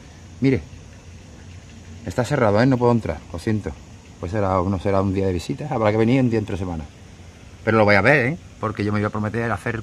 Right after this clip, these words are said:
estas cosas para vos, todos vosotros. Para que veáis siempre. Como siempre, Dumer Erope de la página de Facebook y YouTube, ¿eh? Que yo me dedico a esto. Ya hace tiempo que hago mis reporterías. Bueno,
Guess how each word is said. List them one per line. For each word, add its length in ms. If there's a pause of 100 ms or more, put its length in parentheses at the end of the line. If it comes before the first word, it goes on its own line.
(120)
estas 240
cosas 380 (180)
para 160
vos, 160
todos 180
vosotros. 460 (920)
Para 160
que 60
veáis 200
siempre. 400 (1040)
Como 220
siempre, 500
Dumer 220
Erope 260
de 100
la 100
página 240
de 100
Facebook 180
y 60
YouTube, 320 (760)
¿eh? 240 (680)
Que 140
yo 100
me 100
dedico 260
a 40
esto. 240 (460)
Ya 80
hace 220
tiempo 420 (680)
que 100
hago 200
mis 160
reporterías. 640 (960)
Bueno, 240